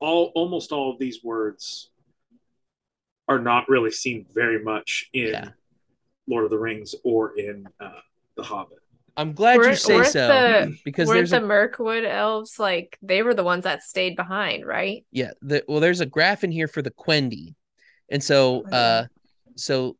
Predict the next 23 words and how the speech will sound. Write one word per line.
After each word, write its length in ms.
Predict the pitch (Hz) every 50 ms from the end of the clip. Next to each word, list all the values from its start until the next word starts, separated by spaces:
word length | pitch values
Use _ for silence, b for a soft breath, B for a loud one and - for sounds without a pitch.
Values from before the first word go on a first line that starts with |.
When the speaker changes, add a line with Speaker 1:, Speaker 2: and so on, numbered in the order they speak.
| _ _ -
Speaker 2:
the, 480 | 139 127 135 131 131 127 127 127 - 127
the 100 | 131 127
Sindar 920 | 123 - - - - 180 196 208 196 175 147 139 135 127 127 131 131 135 139 _ _ _ _ _ _
are 120 | - 127 123
the 80 | 117
gray 440 | 117 - - 135 143 147 156 156 - -
elves. 600 | 117 113 107 101 92 87 98 135 - - - - _ _ _ _ _ _ _ _ -
Uh, 220 | 113 107 104 76 -
they 280 | 123 127 139 151 175 190
are 240 | 104 151 165 156 147
part 480 | - - - - 170 170 180 - - _ -
of, 280 | 131 127 123 120 113 117 - _ _ _ _ _ _ _ -
of 300 | 131 131 127 127 123 -
the, 300 | 127 120 117 117 113 113
uh, 260 | 110 107 104 101 - - -
of 140 | 127 127 123
the 80 | -
Eldar 540 | - 131 135 139 139 127 113 98 92 90 - -
who 100 | - 123
did 400 | 127 123 - 143 151 143 131 120
go 280 | - 127 127 127 127 120
to 140 | 117 - 113
Valinor, 640 | 117 113 113 113 110 110 107 92 85 82 - -